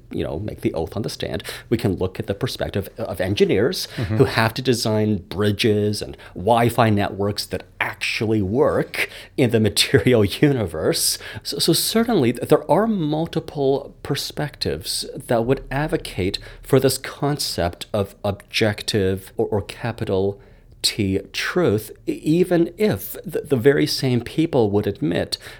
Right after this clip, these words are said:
Speaker 1: that it can be quite an ordeal to arrive at objective or capital T truth.
Speaker 2: I've been watching a couple of things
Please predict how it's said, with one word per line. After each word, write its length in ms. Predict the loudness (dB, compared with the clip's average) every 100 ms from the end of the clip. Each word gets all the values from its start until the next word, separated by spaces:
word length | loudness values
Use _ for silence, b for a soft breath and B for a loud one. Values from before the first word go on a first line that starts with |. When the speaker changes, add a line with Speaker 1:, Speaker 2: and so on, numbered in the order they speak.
| B
Speaker 1:
that 180 | 2 2
it 120 | -2
can 200 | -4 -2
be 100 | -2
quite 380 | -2 -4 -4 -2
an 100 | -2
ordeal 680 | 0 0 0 0 0 0 -2
to 240 | 0 2 4
arrive 460 | 4 4 2 0
at 280 | -2 -6 -12 B B B 0
objective 580 | 0 4 2 2 -2 0
or 80 | -2
capital 460 | -2 -6 -6 -8
T 240 | -8 -10 -12
truth. 400 | -12 -12 -14 -20 -16 -8
Speaker 2:
I've 100 | -2
been 340 | 0 0 -4 -14 _ _ -2
watching 300 | 0 2 0
a 80 |
couple 320 | 0 -2 2 0
of 60 |
things 480 | 0 -4 -4 -6 -12